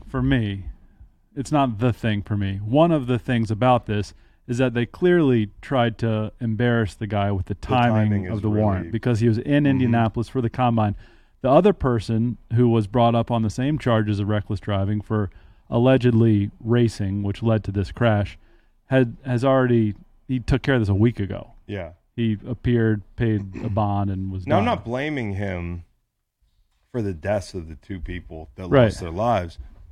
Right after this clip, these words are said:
Speaker 2: because those two people were doing the same thing he was doing.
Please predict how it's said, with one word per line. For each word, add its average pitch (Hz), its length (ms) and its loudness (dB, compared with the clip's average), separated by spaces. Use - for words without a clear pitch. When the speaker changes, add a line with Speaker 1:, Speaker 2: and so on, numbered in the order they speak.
Speaker 2:
because 107 320 -4
those 113 220 -4
two 127 140 -8
people 101 280 -6
were 95 100 -6
doing 92 240 -6
the 87 80 -8
same 98 300 -8
thing 87 180 -8
he 92 140 -8
was 87 180 -12
doing. 73 320 -16